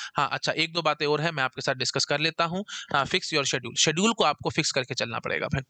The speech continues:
है ना? जैसे साढ़े नौ से, साढ़े नौ से साढ़े बारह आपका पेपर है ना सुबह का,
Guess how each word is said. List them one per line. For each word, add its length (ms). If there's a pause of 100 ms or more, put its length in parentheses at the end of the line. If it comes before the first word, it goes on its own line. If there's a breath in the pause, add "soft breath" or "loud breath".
है 60
ना? 80
जैसे 220
साढ़े 360
नौ 260
से, 360 (560 loud breath)
साढ़े 340
नौ 200
से 120
साढ़े 300
बारह 220
आपका 300
पेपर 300
है 80
ना 100
सुबह 280
का, 220